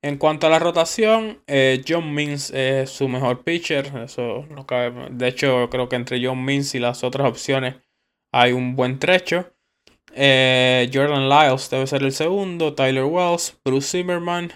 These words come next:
y Zach Lowther, me imagino que sea el quinto, no sé si hayan definido ya quién va a ser el quinto pitcher, pero debe estar por esa vuelta.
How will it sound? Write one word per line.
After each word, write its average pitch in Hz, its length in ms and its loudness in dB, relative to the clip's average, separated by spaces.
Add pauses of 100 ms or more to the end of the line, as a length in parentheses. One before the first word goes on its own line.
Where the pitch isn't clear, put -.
y 127 560 -2
Zach 139 380 2
Lowther, 147 640 0
me 139 80 -6
imagino 135 280 -2
que 135 100 -2
sea 143 140 -4
el 139 140 -2
quinto, 156 680 -4
no 139 140 -8
sé 147 100 -2
si 143 140 -4
hayan 139 260 4
definido 135 460 0
ya 131 180 2
quién 131 300 -4
va 123 60 -6
a - 20 -10
ser 139 160 -2
el 127 140 -2
quinto 139 280 -4
pitcher, 165 360 -4
pero 120 220 -6
debe 123 120 -2
estar 139 300 -6
por 131 120 -2
esa 135 520 0
vuelta. 175 500 -2